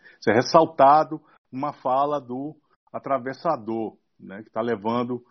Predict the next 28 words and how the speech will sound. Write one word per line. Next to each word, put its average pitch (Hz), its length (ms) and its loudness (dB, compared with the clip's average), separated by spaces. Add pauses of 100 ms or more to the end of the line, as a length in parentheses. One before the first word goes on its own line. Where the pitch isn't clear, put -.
(400)
é, 107 680 -4
levando 117 500 -4 (580)
em 110 120 -8
momentos 117 360 2 (180)
distintos 139 680 2
cada 135 320 6
um 127 120 4
do, 131 300 0
do, 120 220 -14 (100)
dos 120 180 -4
irmãos 123 520 0 (180)
pra 127 100 4
apresentar 131 640 4
lá 123 160 8
no, 135 440 -4 (600)
naquele 113 320 -4
clube 127 320 -4
de, 131 320 -4 (480)
de 113 80 -6
futebol, 117 680 2 (320)
ah, 117 120 2
na 123 100 2
Cidade 127 360 4
do 156 100 2
México. 120 600 2 (400)
E 170 60 2
os 175 120 0
caras, 196 480 4